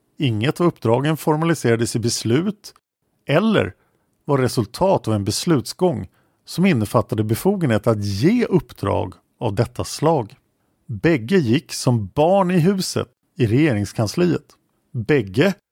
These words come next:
anförtroddes hemliga handlingar. Ingen av dem avlönades ekonomiskt. Det finns naturligtvis också stora skillnader. Sverker Åström utförde sitt arbete öppet i förhållande till såväl allmänheten som berörda myndigheter.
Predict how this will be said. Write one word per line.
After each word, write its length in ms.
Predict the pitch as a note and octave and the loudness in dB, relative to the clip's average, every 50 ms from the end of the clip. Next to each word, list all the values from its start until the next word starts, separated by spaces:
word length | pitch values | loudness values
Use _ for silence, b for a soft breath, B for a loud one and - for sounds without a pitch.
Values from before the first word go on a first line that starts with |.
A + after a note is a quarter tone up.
| _ _ _ _ - | _ _ _ _ 0
anförtroddes 720 | F3+ F3 D3+ B2 - - - C#3 A#2+ A2+ G#2+ A2+ - - | 2 2 2 0 -2 0 2 2 2 2 0 -2 -4 -4
hemliga 440 | - - F3 D#3 A2 G2+ G2 G2+ G2+ | -2 0 0 0 0 0 0 0 0
handlingar. 560 | G#2 D3+ C#3 A2+ B2 D3 D3+ C#3+ A#2+ B2 - _ _ _ _ _ _ _ _ _ _ - | 0 0 0 0 -2 -2 -2 -2 -4 -4 -8 _ _ _ _ _ _ _ _ _ _ -2
Ingen 320 | F#3+ F3 C#3 C#3+ F3+ F3 | 0 0 0 0 0 0
av 200 | D3+ C3+ B2+ A2+ | 0 0 0 0
dem 280 | A2+ A#2+ C#3+ E3+ F3+ - _ _ - | 0 0 -2 -2 -4 -8 _ _ -4
avlönades 840 | F3 E3+ C#3 G#2+ F#2+ G2+ G#2+ A#2 B2 A#2 B2+ A#2+ A2+ A2 - - - | -2 0 0 0 -2 0 0 0 0 0 -2 -2 -4 -6 -8 -10 -12
ekonomiskt. 800 | - C3+ - - A2 C3 F3 F#3+ C#3+ A#2 A#2 - - - _ _ _ _ _ _ _ _ _ _ _ _ | -12 -10 -6 -4 -2 0 0 0 -2 -4 -6 -8 -12 -18 _ _ _ _ _ _ _ _ _ _ _ _
Det 100 | - D3 | 0 2
finns 380 | - - C#3 C3 B2 - - - | 4 4 4 4 2 0 0 0
naturligtvis 420 | B2 A#2+ - A#2+ G#2 G#2 - - | 0 2 2 0 0 0 -2 -2
också 260 | B2 - - - A2 | -2 -2 -2 -4 -4
stora 480 | - - - - E3+ D#3 A2+ G2 - - | -4 -4 -4 -2 0 0 0 2 0 0
skillnader. 560 | - - E3+ C#3 B2 C#3 E3 D3+ B2 A#2 - _ _ _ _ _ _ _ _ _ _ - | 0 0 -2 0 0 0 0 0 0 -2 -6 _ _ _ _ _ _ _ _ _ _ -12
Sverker 360 | - - E3+ E3 D3+ F#3+ G3 | -4 -2 0 0 2 2 2
Åström 480 | G#3 F#3+ C#3+ - - - G#3+ F#3 D3+ | 2 2 0 0 0 0 0 2 2
utförde 400 | C#3+ C#3 A#2+ - - B2 A2 G#2 | 2 0 0 0 0 -2 0 -2
sitt 120 | F#2+ - - | -4 -2 0
arbete 320 | C3+ C3 A#2+ G#2+ G2 - | 0 0 0 -2 -2 -2
öppet 540 | D#3+ D3 B2 - _ _ - - C3 - - | -2 -2 -2 -6 _ _ -4 -4 -2 0 0
i 60 | B2 | 0
förhållande 540 | - - C3 G#2+ A2+ G#2+ G#2 G#2+ G#2 G#2 G2+ | 0 0 0 2 2 0 0 -2 -4 -6 -8
till 100 | - A2 | -10 -10
såväl 320 | - - A#2 A2 A2 - - | -6 -2 0 0 0 0 0
allmänheten 840 | D3 C#3+ C3 A#2 A#2+ B2 B2 F3 F#3 E3+ - - F#3+ F#3 F#3+ F#3+ F3 | -2 -2 0 -2 -2 0 0 0 0 0 0 0 0 0 0 0 -4
som 240 | - - - F3 E3+ | -4 -4 -4 -2 0
berörda 400 | E3+ D#3 A#2+ G#2 G2 F#2+ F#2 G2 | 0 2 2 2 2 0 -2 -2
myndigheter. 760 | G2+ A2+ A#2+ G#2+ G#2 A#2+ C#3 D3 C3+ - - G#2+ G2 - | -2 -2 -2 -2 0 0 0 0 0 -2 -4 -6 -6 -8